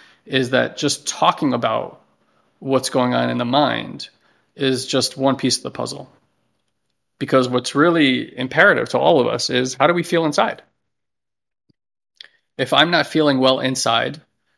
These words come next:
my mind has an opinion about that, does it not? It's spending probably most of its time tinkering, talking, feeling, you know, trying to figure out, "What can I do? How do I get out of this?"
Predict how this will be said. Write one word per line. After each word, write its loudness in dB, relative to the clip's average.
my 2
mind 4
has 2
an -2
opinion -2
about -8
that, -10
does -6
it -4
not? -2
It's -8
spending 2
probably 4
most 2
of -2
its -6
time -4
tinkering, -2
talking, 0
feeling, -2
you -4
know, -2
trying 2
to -6
figure 4
out, 2
"What -6
can -4
I 0
do? 0
How -8
do -2
I 0
get 2
out 6
of 0
this?" -4